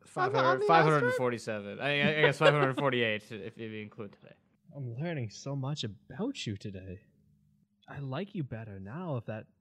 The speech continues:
Speaker 1: Oh.
Speaker 3: if that helps with anything.
Speaker 1: Oh, well, I don't, so it's nice that
Speaker 3: <laughs> Oh,
Speaker 1: somebody
Speaker 3: no.
Speaker 1: does. <laughs>
Speaker 2: Fuzzly Muffins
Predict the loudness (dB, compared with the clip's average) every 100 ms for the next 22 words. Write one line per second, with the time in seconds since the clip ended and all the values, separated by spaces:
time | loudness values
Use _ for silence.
0 | -6 0 0 0 -4 -8 -4 -6 -4 -4
1 | -4 -4 -8 -2 0 0 2 0 0 -4
2 | -8 -20 -8 -6 -6 -6 0 2 2 4
3 | 4 4 0 0 -2 -2 -2 -2 -2 -4
4 | -12 -18 -12 -6 -6 -4 -6 -6 -8 -8
5 | -8 -12